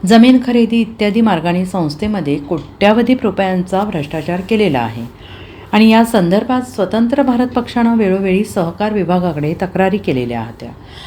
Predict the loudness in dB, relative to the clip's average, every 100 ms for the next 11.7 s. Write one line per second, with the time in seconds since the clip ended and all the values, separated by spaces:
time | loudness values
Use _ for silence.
0 | -12 0 4 4 4 2 2 4 4 0
1 | 0 0 0 0 0 0 -2 -2 -2 -2
2 | -2 -2 -2 -2 0 0 0 0 0 0
3 | 0 -2 -2 -4 -2 -2 -2 -4 -4 -4
4 | -6 -8 -10 -14 -20 -20 -20 -20 0 6
5 | 6 6 4 2 0 0 0 -2 -6 -4
6 | -2 0 0 -2 0 -2 -2 0 0 2
7 | 0 0 0 -2 -6 -4 -4 -4 -2 -4
8 | -2 -2 -2 -2 -2 -2 -2 -2 0 0
9 | -4 -10 -20 -20 -8 0 2 4 4 2
10 | 2 0 0 0 0 -2 0 0 0 -2
11 | 0 2 2 0 -4 -8 -12